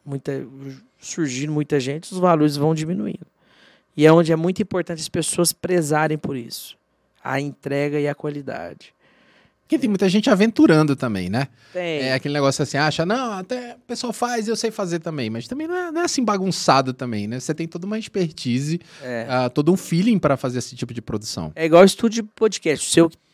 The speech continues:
Speaker 1: eu te elogiei que eu cheguei aqui.
Speaker 2: <laughs>
Speaker 1: Gente, é um
Speaker 2: Foi
Speaker 1: estúdio
Speaker 2: suado.
Speaker 1: muito bem produzido aqui, viu?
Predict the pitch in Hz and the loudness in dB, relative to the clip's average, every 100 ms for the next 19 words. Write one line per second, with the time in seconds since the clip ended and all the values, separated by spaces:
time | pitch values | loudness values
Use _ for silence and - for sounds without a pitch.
0 | _ - 185 165 170 - 190 196 175 180 | _ -6 -4 -2 -4 -4 -2 0 0 0
1 | 180 202 - 330 214 160 160 139 123 120 | 0 -4 -4 -6 2 6 6 6 -2 -6
2 | - - - _ _ _ _ _ _ - | -12 -20 -20 _ _ _ _ _ _ -6
3 | 156 190 190 190 202 208 190 123 107 147 | -2 0 0 0 -2 -4 0 2 4 6
4 | 214 220 226 233 214 156 175 160 160 - | 8 12 10 10 2 4 4 4 0 -2
5 | 120 113 127 | -10 -6 -6